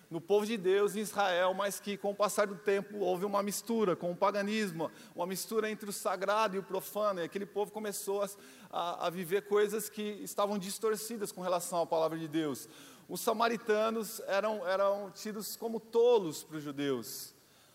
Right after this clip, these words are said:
Vo-, ah, quando um, um judeu queria xingar alguém, queria,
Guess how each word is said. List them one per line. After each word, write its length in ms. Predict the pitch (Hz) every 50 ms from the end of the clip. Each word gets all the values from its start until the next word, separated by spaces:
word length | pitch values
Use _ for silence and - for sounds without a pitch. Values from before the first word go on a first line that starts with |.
| _ _ _
Vo-, 140 | - 147 196
ah, 380 | 190 190 190 190 185 180 175 175 -
quando 280 | 196 214 220 220 226
um, 720 | 226 233 202 180 190 202 208 208 208 202 196 170 185 190 196
um 60 | 190
judeu 360 | 165 196 202 170 196 226 240
queria 320 | 233 - 202 196 220 233
xingar 600 | 220 - - - - 226 220 196 196 202 220 220
alguém, 400 | 220 208 190 165 175 180 190 196
queria, 420 | 185 - 180 160 185 196 196 185